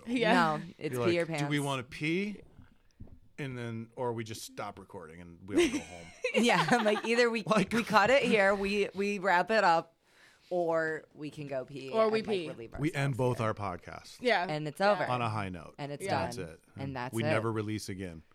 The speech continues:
Speaker 2: We never
Speaker 1: Never.
Speaker 2: <laughs> release
Speaker 3: We just
Speaker 2: again.
Speaker 3: pee and we go our separate ways, start something new.
Speaker 1: Yeah.
Speaker 3: Fuck yeah.
Speaker 2: Respectfully. Respectfully.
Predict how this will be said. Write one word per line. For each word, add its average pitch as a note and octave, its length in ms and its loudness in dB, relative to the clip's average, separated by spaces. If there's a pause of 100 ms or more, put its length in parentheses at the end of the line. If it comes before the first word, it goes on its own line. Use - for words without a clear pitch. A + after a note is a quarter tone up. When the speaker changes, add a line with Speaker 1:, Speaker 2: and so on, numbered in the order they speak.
(160)
Speaker 2:
We F3 100 0
never G3 220 0
Speaker 1:
Never. F#3 160 -2
Speaker 2:
<laughs> D#3+ 120 -4
release F3 300 -2
Speaker 3:
We A2 60 -4
just D3 240 -4
Speaker 2:
again. D3 80 -6
Speaker 3:
pee C3+ 220 -2
and C3 80 -4
we A2+ 80 -4
go A#2 180 0
our A2 80 -2
separate A2 300 -4
ways, G#2+ 220 -2
start G2 220 -8
something F2 260 -10
new. E2 220 -12 (180)
Speaker 1:
Yeah. A#3 220 -2 (440)
Speaker 3:
Fuck - 220 -14
yeah. - 80 -14
Speaker 2:
Respectfully. C#3+ 580 -4 (320)
Respectfully. A#2+ 500 -10